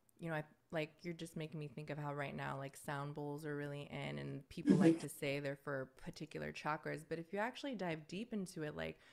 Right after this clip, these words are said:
Speaker 1: those frequencies are different for different cultures. So I love, like, you're teaching about sovereignty and how, like, and discernment. And so, like, when you're going to a sound bath,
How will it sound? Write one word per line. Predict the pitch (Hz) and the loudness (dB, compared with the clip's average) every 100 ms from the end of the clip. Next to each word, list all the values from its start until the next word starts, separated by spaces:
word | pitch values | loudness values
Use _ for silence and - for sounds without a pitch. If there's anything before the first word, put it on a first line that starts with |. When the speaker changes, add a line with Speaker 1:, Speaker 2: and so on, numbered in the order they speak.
| - - | -20 -4
Speaker 1:
those | 196 233 | -2 0
frequencies | - 208 226 247 214 - 160 147 | -2 -4 -2 0 0 -2 -4 -4
are | 156 | -4
different | 151 170 196 156 147 | -4 -4 -4 -6 -6
for | 147 | -6
different | 147 165 147 - | -6 -6 -8 -8
cultures. | - 160 - - - 196 - - - - - | -6 -6 -6 -8 -8 -10 -14 -18 -18 -18 -4
So | 185 | 0
I | 180 | 2
love, | 170 170 170 | 4 4 2
like, | 190 180 - | 2 0 -2
you're | 160 | -6
teaching | - 175 - 165 | -6 -8 -8 -4
about | 147 135 - | -2 -2 -4
sovereignty | - 147 151 175 190 214 220 233 - - - | 0 2 2 -2 -2 -2 -2 -2 -10 -20 -12
and | - 170 | -4 -2
how, | 170 160 151 | 2 2 2
like, | 151 147 | 0 -2
and | 175 156 | -4 -4
discernment. | 156 - 143 139 151 196 214 - | -6 -6 -6 -4 -2 -2 -4 -4
And | 160 151 | -6 -4
so, | 160 156 | -2 0
like, | 147 143 | -2 -2
when | 151 156 | -4 -4
you're | 156 | -4
going | 156 151 160 170 165 - | -4 -2 -2 -2 -4 -6
to | 165 | -6
a | 160 | -6
sound | - 147 143 143 143 147 - - - - - | -4 -2 -2 -2 -4 -6 -12 -20 -20 -14 -6
bath, | 139 139 139 135 143 | 0 2 4 2 0